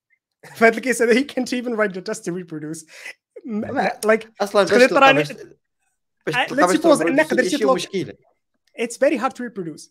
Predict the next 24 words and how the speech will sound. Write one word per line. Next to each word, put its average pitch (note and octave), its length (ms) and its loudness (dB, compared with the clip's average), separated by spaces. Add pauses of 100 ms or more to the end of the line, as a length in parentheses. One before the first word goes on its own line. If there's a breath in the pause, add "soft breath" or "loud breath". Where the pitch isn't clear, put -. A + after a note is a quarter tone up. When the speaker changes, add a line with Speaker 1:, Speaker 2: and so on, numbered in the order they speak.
Speaker 1:
هذا F3+ 100 -6
هو A#3 80 -2
المشكل B3 340 -6
تاع G3+ 120 -10
concurrency G3+ 400 -10
bugs. - 460 -6
Like, A3 100 0 (220 soft breath)
it A#3+ 100 -4
happens، A3+ 560 -4
you G#3 180 -4
run A#3 240 0
it G#3+ 80 -14
a - 40 -14
hundred C#4+ 300 -4 (100)
thousand G#3 320 -2
times، B3 420 -10 (360)
it E3+ 40 -4
works، F#3 420 -4 (800)
and F#3 80 -2
that A#3 240 2 (180)
one C4+ 100 0
time, G#3+ 360 -2 (680)
it F#3 60 -16
fails. - 440 -20